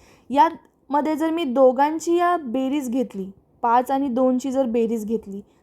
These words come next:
तर ती आठच्या बरोबर येते का? नाही, ही सातच्या बरोबर येते, बरोबर? So हे सात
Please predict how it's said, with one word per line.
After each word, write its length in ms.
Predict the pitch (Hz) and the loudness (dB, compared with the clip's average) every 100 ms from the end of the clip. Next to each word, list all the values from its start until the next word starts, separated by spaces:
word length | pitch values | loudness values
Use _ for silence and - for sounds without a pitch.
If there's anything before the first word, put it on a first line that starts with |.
| _ | _
तर 80 | 294 | -12
ती 360 | 294 320 - - | -6 -4 -4 -4
आठच्या 380 | 233 233 233 302 | 0 0 0 -2
बरोबर 380 | 277 285 254 285 | 0 0 0 0
येते 380 | 247 - 240 220 | 0 -2 -2 -2
का? 180 | 240 - _ _ - | -4 -10 _ _ -10
नाही, 260 | 214 202 254 _ _ - | -6 -6 -8 _ _ -10
ही 80 | 269 | -8
सातच्या 460 | - 226 220 254 | -2 -2 0 -2
बरोबर 380 | 214 202 190 190 | 0 0 -2 -4
येते, 260 | 185 - 190 | -8 -12 -4
बरोबर? 340 | 220 269 208 - _ - | 0 0 -2 -6 _ -6
So 240 | 294 277 370 - - _ - | 0 2 0 -6 -20 _ -12
हे 100 | 294 | -10
सात 340 | 285 269 254 | -2 2 2